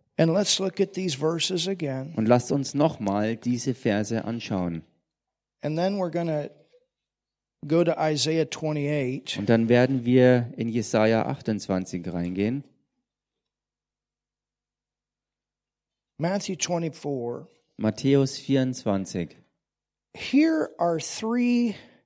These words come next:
Speaker 1: things that Jesus or is asked.
Speaker 2: Und hier gibt's drei Dinge, die Jesus gefragt wird.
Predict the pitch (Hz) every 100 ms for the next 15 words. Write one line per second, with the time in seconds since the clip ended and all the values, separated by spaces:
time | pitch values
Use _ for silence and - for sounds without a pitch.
0 | _ _ _ _ _ _ - 214 185 156
1 | 151 165 - 160 139 131 185 190 175 165
2 | - - - _ _ _ - 151 143 151
3 | 147 120 - 175 147 127 175 - - -
4 | - _ _ - _ - 110 104 - 139
5 | 143 139 - - 120 123 151 165 131 113
6 | 110 113 107 113 107 107 120 135 135 123
7 | - - - 113 - - 95 92 - -
8 | - _ 101 117 123